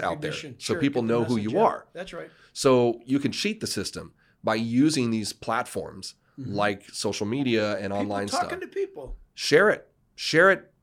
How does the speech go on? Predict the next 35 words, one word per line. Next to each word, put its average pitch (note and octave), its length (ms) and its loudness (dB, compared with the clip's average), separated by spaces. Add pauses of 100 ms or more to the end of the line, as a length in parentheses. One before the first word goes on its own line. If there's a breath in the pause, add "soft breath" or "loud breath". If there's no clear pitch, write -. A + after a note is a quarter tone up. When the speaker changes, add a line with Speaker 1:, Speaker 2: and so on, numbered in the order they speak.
(240)
Speaker 1:
thousands D#3+ 480 2
of C3 120 0
times. G#2 400 -4
Get C#3 240 -2
the D3+ 60 2
word D3+ 260 2
out C#3 240 4
there. B2+ 340 2 (380)
You A#2 100 -2
know, G#2 180 2
i-, G#2+ 40 -4
if G#2+ 260 -6
you A2 100 -4
like A#2+ 300 0
something, B2+ 520 -2
then, G2+ 280 -2
then F#2+ 180 -4
tell B2 220 0
people C3 300 -4
about F2 260 -4
it. D#2+ 100 -12 (480 soft breath)
Go B2+ 160 4
back D3 280 6
to D3+ 100 -4
that A#2+ 240 0
community A2 500 -2
root G2 480 -4
perspective, D#2+ 640 -10
which E2+ 220 -8
is E2 260 -8 (380 loud breath)
your F#2+ 120 -6
friends B2 500 0
and F#2+ 120 -10
your F2+ 120 -10
family. G#2 500 -4